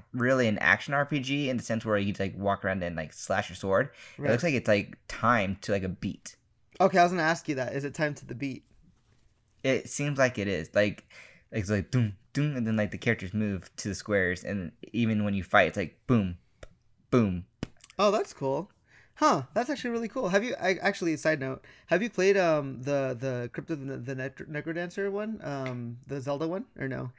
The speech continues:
Speaker 1: No, not yet, but I'm
Speaker 2: Oh,
Speaker 1: thinking about
Speaker 2: dude.
Speaker 1: getting it.
Speaker 2: Yes, it's so good. Just, I mean,
Speaker 1: Like
Speaker 2: I didn't play the original,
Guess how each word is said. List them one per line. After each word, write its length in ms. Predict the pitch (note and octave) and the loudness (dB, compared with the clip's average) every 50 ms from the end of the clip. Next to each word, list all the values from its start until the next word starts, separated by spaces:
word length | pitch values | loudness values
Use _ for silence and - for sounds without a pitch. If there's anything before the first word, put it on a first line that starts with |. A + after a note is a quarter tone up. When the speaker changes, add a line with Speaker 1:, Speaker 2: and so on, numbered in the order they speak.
| - - - _ - | -20 -20 -20 _ -16
Speaker 1:
No, 480 | - - G2+ A2 A2 A#2 C3 E3+ G3 F#3+ | -6 -2 2 4 6 6 8 8 8 8
not 160 | E3 D#3 C#3 | 6 6 6
yet, 220 | C3+ E3 F3 A2+ - | 6 6 4 6 6
but 160 | A#2 A2 G2+ | 6 6 6
I'm 140 | G2+ A2+ - | 6 2 2
Speaker 2:
Oh, 20 | |
Speaker 1:
thinking 160 | - C#3+ E3+ | 0 0 2
about 80 | - D#3 | 2 2
Speaker 2:
dude. 60 | A2 | 4
Speaker 1:
getting 240 | G#2 A#2 C3 C#3+ A#2+ | 6 6 6 6 6
it. 340 | G#2+ G2+ G2+ G2 F2 - - _ - - - | 6 6 6 6 4 2 -2 _ -20 -16 -10
Speaker 2:
Yes, 440 | D3 D#3 D#3 D#3 D#3 D3+ D3 D3 D3+ | -6 -4 -2 -2 0 0 -2 -2 -4
it's 140 | D3+ B2+ - | -8 -6 -4
so 100 | D#3+ D3+ | -4 -4
good. 640 | C#3 D3 C#3+ C#3 C3+ C#3 C#3+ C#3+ C#3+ C#3+ C#3 B2 | -4 -4 -4 -4 -2 -2 -2 -2 -4 -6 -8 -2
Just, 220 | - F#3+ G#3 G#3 - | 2 2 2 4 4
I 60 | - | 2
mean, 80 | - G#3+ | 4 6
Speaker 1:
Like 240 | G#3 A#2 - - - - - - - - | 8 8 6 6 0 -8 -20 -20 -10 2
Speaker 2:
I 100 | - - | 4 4
didn't 200 | A3 B3 B3 A3+ | 4 4 2 2
play 120 | B3+ A#3+ | 2 2
the 200 | A3 G3 G3+ F#3 | 4 6 6 6
original, 600 | E3+ D#3+ D#3+ D#3+ C#3+ D#3 D3+ D3 C#3+ C#3 C#3 C3+ | 6 6 4 2 0 -2 -2 -2 -2 -2 -4 -4